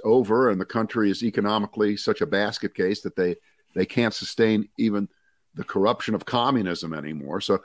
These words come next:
we're gonna try something different. It's gonna be, uh, sort of capitalistic and, and things will work out. All right. So here's, here's Vladimir Putin, who was not even in, uh,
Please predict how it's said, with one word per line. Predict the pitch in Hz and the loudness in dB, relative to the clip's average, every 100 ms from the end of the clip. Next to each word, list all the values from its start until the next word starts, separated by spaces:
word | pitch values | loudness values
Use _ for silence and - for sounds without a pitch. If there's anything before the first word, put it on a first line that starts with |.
| - - | -4 0
we're | 175 | 2
gonna | 143 | 2
try | - 143 127 | 4 2 4
something | - 127 139 101 | 2 0 2 2
different. | 92 117 131 | 2 0 -4
It's | 127 | -4
gonna | 147 123 | -4 0
be, | 127 123 | 2 2
uh, | 123 | 0
sort | 117 127 117 | 0 0 0
of | |
capitalistic | - 110 104 - 113 85 - 95 90 | 0 0 0 -2 -2 -2 -4 -6 -6
and, | 90 - _ _ | -8 -12 _ _
and | 101 95 - | -6 -4 0
things | 107 101 | 0 0
will | 92 | -2
work | 90 92 | -2 -2
out. | 80 | -2
All | 90 | -2
right. | 87 | 0
So | - 107 - | 0 -2 0
here's, | 151 160 - - _ _ _ _ _ | 2 2 0 -12 _ _ _ _ _
here's | 160 147 | 2 4
Vladimir | 104 113 135 131 110 | 4 4 4 4 2
Putin, | 90 160 185 87 101 - _ _ _ _ | 2 4 4 2 -10 -14 _ _ _ _
who | 120 117 113 - _ _ _ _ _ | 2 4 2 -2 _ _ _ _ _
was | 107 101 | -2 2
not | 139 175 | 4 4
even | 120 107 | 4 4
in, | 147 127 107 98 _ _ _ _ _ _ - | 4 2 0 -4 _ _ _ _ _ _ -12
uh, | 90 - | -10 -10